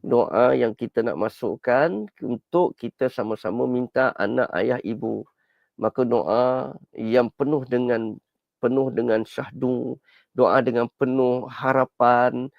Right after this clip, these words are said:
doa dengan penuh harapan untuk supaya anak kita, isteri kita, rumah tangga kita, perniagaan kita, masa depan anak kita, ini dipermudahkan Allah, mati dalam husnul khatimah.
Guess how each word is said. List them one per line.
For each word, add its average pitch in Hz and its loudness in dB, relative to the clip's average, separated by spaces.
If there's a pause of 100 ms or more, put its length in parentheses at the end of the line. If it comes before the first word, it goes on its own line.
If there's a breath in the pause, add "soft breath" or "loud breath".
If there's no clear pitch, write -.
(220 soft breath)
doa 120 2
dengan 123 0
penuh 160 2
harapan 160 -2 (300 soft breath)
untuk 131 -4
supaya 120 0
anak 127 -2
kita, 123 0
isteri - -8
kita, 117 -2
rumah 113 -2
tangga 127 -2
kita, 127 -4
perniagaan 123 -2
kita, 135 -4
masa - -8
depan 135 0
anak 131 -2
kita, 131 -2 (320 soft breath)
ini 127 -2
dipermudahkan 120 -2
Allah, 131 0
mati 120 -6
dalam 117 0
husnul 123 -6
khatimah. 131 0